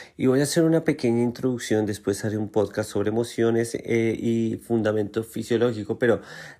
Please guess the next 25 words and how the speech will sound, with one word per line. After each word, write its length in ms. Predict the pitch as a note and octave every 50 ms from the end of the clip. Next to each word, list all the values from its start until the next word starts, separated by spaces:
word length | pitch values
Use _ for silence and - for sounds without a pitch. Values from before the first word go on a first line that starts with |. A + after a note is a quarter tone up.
| _ -
netamente 540 | - E3+ F#3 F3+ G#3 G3+ G#3 G3+ F#3 G3+ F#3+
las 200 | F#3+ F#3 F3+ -
emociones, 560 | E3 D3+ C#3 B2+ B2 - C#3+ C#3 C#3+ C#3+ C#3+
¿qué 160 | - - C#3
son? 240 | C3+ - - - - -
Las 220 | - A#2 B2 - D#3
emociones 460 | D3+ D3+ D3+ D3+ F3+ F3+ F#3+ G3 G3
tienen 220 | - F#3 F3+ F3+
que 120 | F3 - E3
tener 260 | - D#3+ B2+ B2 B2
una 220 | B2 B2+ C3+ C#3
característica 1000 | C3+ - D3 C3+ A#2+ A2+ - - - G#2 G#2+ B2+ C3 - - B2 - - G#2 G2
para 160 | - - G2 G2
que 140 | - G#2
sean 280 | G2 - - G2+ G2 G#2
emociones. 680 | G#2+ G#2+ A2 A2+ G#2+ - B2 A2 G2+ F2+ - - _ _ _ _ _ _ _ _ _ _ _ _ _ _ - -
Y 100 | A2+ A2
esa 160 | A2 - -
característica 960 | - - E3 E3 E3 E3 E3+ D3 C#3 B2+ A2+ - - - - - - G#2 G#2+
es 280 | F2+ - - - - _ _ _ _ _ _ _ _ _ _ _ _ _ -
que 160 | - C3+ C3
las 240 | A#2+ A#2 A2 - C3
emociones 840 | A#2+ A#2 A#2 A#2 A2+ - - C3 C#3+ D3+ D#3+ G3+ A3+ - - - _ _ _ _ _ _ _ _ _ _ _ _ -
nos 320 | A#2 A2 A2 G#2+ F#2+ -
cambien 680 | - - A#2 A2 G#2+ G#2 A2+ A#2+ B2+ C3 C3 C3 -